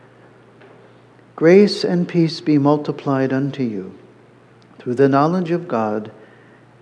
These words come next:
and of Jesus our Lord, according as his divine power hath given unto us all things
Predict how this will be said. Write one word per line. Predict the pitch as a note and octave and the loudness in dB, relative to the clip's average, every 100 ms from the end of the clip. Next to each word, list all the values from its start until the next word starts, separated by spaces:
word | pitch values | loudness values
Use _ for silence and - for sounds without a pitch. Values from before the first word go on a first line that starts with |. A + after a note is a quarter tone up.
| - | -8
and | A2+ | -6
of | A2+ | -4
Jesus | - C3+ C3 D3 C#3+ - - D#3+ | -2 -2 0 -2 -2 -10 -14 -8
our | B2 A#2 | -4 -2
Lord, | A2+ A2 G#2 - - - - - _ _ _ _ - - - - - _ | -2 -4 -4 -8 -14 -20 -20 -20 _ _ _ _ -20 -20 -20 -20 -20 _
according | - - F#3+ F#3+ G3+ G#3 | -8 2 6 8 6 4
as | C#3+ C3+ - | 0 0 0
his | D#3+ F3 F3 | 2 4 2
divine | - C3+ C3+ C#3+ E3 E3 | 0 0 2 4 4 2
power | - E3 C3 G#2+ A2+ B2+ - - - - _ _ _ - | -2 -4 -2 -2 -4 -8 -16 -20 -20 -20 _ _ _ -10
hath | A2+ - | -10 2
given | D3+ D3+ D#3+ | 2 4 2
unto | D3+ D3+ D#3+ C#3 | 0 0 0 2
us | C3 B2+ | 2 -2
all | - C#3 D#3+ F3+ | -2 2 2 0
things | - F#3 A#2+ G2 F#2 - | -4 -4 -4 -8 -12 -16